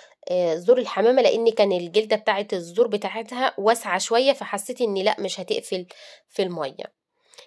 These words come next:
تعالوا هنا بقى لسليق الحمام. لازم، لازم يكون عندك المية بتغلي، وبعد كده تنزلي بحمامة حمامة زي ما انتوا شايفين. ما شاء الله، اول ما بتنزل بتقفل على نفسها بالشكل ده. بتبهري بقى عندك،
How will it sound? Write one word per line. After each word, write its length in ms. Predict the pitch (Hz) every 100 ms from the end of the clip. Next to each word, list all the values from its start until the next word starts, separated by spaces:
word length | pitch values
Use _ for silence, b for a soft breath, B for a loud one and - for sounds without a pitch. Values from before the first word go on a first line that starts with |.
| _
تعالوا 340 | 175 214 233 254
هنا 120 | 247
بقى 360 | 262 262 269 -
لسليق 1300 | 202 220 240 247 - 185 175 165 165 165 202 233 -
الحمام. 520 | - 175 160 151 - -
لازم، 540 | 208 240 285 233 214
لازم 360 | 214 254 262 262
يكون 240 | 240 208
عندك 380 | 196 214 240 240
المية 540 | 196 190 226 247 269
بتغلي، 600 | 202 190 214 185 - - _ b b b
وبعد 300 | - 196 214
كده 180 | 208 240
تنزلي 380 | 196 185 180 240
بحمامة 440 | - 180 196 226
حمامة 480 | 214 180 208 269 277
زي 220 | 190 202
ما 100 | 208
انتوا 160 | 226 220
شايفين. 440 | 175 160 160 156
ما 100 | 165
شاء 220 | 233 240 175
الله، 300 | 170 151 -
اول 340 | 226 262 254 247
ما 100 | 233
بتنزل 460 | 233 302 330 285
بتقفل 400 | 190 196 - -
على 220 | 170 160 165
نفسها 280 | 170 240
بالشكل 460 | 220 - 208 196 165
ده. 180 | 156 - _ B B B B B _
بتبهري 640 | 226 311 254 254 220 277 254
بقى 260 | 240 202
عندك، 340 | 233 233 226